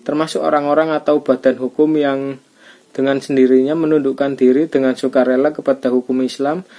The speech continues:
mengenai hal-hal yang menjadi kewenangan peradilan agama sesuai, eh, sesuai dengan ketentuan pasal ini.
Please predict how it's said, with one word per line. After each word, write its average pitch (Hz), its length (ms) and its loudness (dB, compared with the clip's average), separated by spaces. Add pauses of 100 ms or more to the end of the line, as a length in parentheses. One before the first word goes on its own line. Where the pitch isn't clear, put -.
(240)
mengenai 147 400 -2
hal-hal 131 480 2
yang 147 240 -2
menjadi 135 400 -2
kewenangan 135 560 -4
peradilan 131 560 2
agama 131 400 -2
sesuai, 147 480 -2 (1200)
eh, - 160 -10
sesuai 147 480 0
dengan 139 240 0
ketentuan 135 480 0
pasal 131 320 0
ini. 123 240 -4